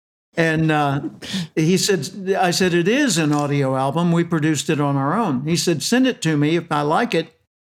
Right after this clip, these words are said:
we'll publish it." Well, I sent it to him. He said, "If you'll re-record it, we will publish it." So we did. And it was titled Relationship Strategies for Dealing with the Differences in People.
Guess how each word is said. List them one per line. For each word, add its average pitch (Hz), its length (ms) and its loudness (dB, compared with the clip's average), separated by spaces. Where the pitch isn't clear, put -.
we'll 165 260 2
publish 170 460 0
it." - 140 -12
Well, 156 180 2
I 160 80 2
sent 233 280 0
it - 160 -6
to 156 160 2
him. 147 160 0
He 170 120 2
said, 180 220 0
"If 165 140 -2
you'll 170 160 2
re-record 196 640 2
it, 143 160 -2
we 165 140 2
will 160 160 0
publish 151 420 -2
it." 127 160 -10
So 170 140 0
we 156 160 2
did. 143 420 -2
And 160 580 0
it 160 300 -2
was 151 220 0
titled 165 380 0
Relationship 165 800 2
Strategies 156 640 -2
for 156 180 -2
Dealing 170 420 0
with 151 160 0
the 160 100 -2
Differences 147 560 -2
in 127 200 0
People. 139 480 -4